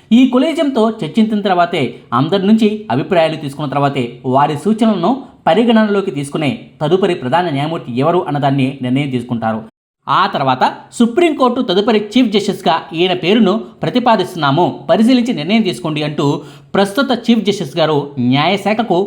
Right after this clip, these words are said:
ప్రతిపాదిస్తారు. ఆ తర్వాత న్యాయశాఖ నుంచి ఆ సూచనలు ప్రధానమంత్రి వద్దకు వెళ్తాయి. ప్రధానమంత్రి పదవిలో ఉన్న వ్యక్తి తన అభిప్రాయాన్ని కూడా జోడిస్తూ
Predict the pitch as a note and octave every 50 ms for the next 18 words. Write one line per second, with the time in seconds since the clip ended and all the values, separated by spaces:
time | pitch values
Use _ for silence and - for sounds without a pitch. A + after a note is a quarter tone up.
0 | - - C3 A#2 C#3 D3 C3+ A#2+ A#2 - - A2+ A2 G#2+ - - - - C#3+ C#3
1 | C#3 C3 C#3 B2+ B2 - F#3+ D#3 B2+ C3 C#3+ F3+ A#3 A3+ A#3 A#3 A#3+ A#3+ C4 A3
2 | G3 - E3+ E3 F3 F3 - - - - D3 D#3 E3+ F3+ F3 - F#3 G3+ - A3+
3 | G#3+ F#3+ D#3 E3 G#3 A3 - - - - - D3 D3 G3 A3 A#3 A3+ G3+ F#3 F3+
4 | D#3+ D3 C3 C3 C3+ - C3 A2+ G#2+ A2+ G#2 - - - - - C#3+ D3 G3 A3+
5 | A#3 G#3+ G3+ - F3+ - C#3+ C#3+ C#3 C#3 C3+ B2 A#2+ A2+ C3+ F3 E3+ - G#3 G3+
6 | G#3+ - F3 E3 E3+ C#3 C#3 C3+ - A#3 A#3 B3 A#3 A#3 A#3 A3 A3 A3 - C3
7 | C3 C#3+ C#3 - - D#4+ -